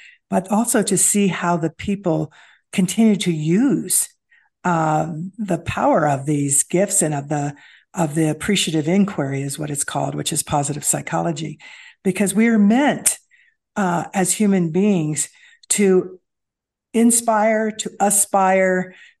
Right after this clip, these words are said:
to life-seeking life. Um, and so doesn't it make sense that the, the, the things we create, like organizations, businesses, should also be that? And, um, yes, so, so yes,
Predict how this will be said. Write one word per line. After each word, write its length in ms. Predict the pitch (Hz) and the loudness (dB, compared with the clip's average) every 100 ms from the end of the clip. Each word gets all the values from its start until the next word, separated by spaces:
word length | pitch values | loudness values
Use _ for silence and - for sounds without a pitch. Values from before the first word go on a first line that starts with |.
| - | -4
to 520 | 202 185 175 170 - - | 0 2 2 -2 -8 -8
life-seeking 760 | 180 180 202 202 - 185 170 165 | 0 2 2 2 0 0 0 -2
life. 500 | 170 240 156 - - _ - _ - | 0 -2 -4 -8 -16 _ -20 _ -10
Um, 600 | 175 160 156 156 170 208 - - _ _ | -6 -4 -4 -6 -8 -12 -20 -20 _ _
and 300 | - 196 185 | -2 0 2
so 600 | 185 202 185 175 170 - - - | 2 2 2 4 2 -2 -14 -12
doesn't 340 | 180 196 202 | 0 0 2
it 80 | 208 | 0
make 240 | 180 185 185 | 2 0 0
sense 360 | - 190 190 | 0 0 0
that 200 | 190 180 | 0 -2
the, 160 | 175 - - | -4 -6 -12
the, 600 | 208 180 160 156 - - _ | -4 0 0 0 -4 -10 _
the 100 | - | -8
things 340 | 170 208 202 - | -4 2 2 2
we 80 | 170 | -2
create, 460 | - 175 220 - | -2 -2 0 -2
like 280 | 160 160 - | -2 -4 -2
organizations, 840 | 170 160 156 147 165 185 156 139 | -2 0 0 0 0 0 -2 -4
businesses, 560 | 139 202 175 147 156 - - - - - 185 - _ | -2 -2 -2 -4 -4 -6 -10 -20 -20 -12 -12 -12 _
should 240 | - - - | -6 -2 0
also 340 | 190 254 240 | 2 2 0
be 200 | 165 139 | -2 -4
that? 300 | - 131 - _ _ - - _ _ - | -6 -10 -12 _ _ -20 -20 _ _ -4
And, 360 | 165 156 156 | -2 0 -2
um, 400 | - 151 147 147 - | -2 -4 -4 -6 0
yes, 440 | 196 160 - - 156 | 2 2 0 -2 0
so, 380 | - 196 175 - - - _ _ _ _ - 180 - _ _ _ | 2 4 2 -2 -18 -20 _ _ _ _ -10 -10 -10 _ _ _
so 260 | - 196 185 | -4 2 2
yes, 420 | 185 208 196 - | 4 4 4 0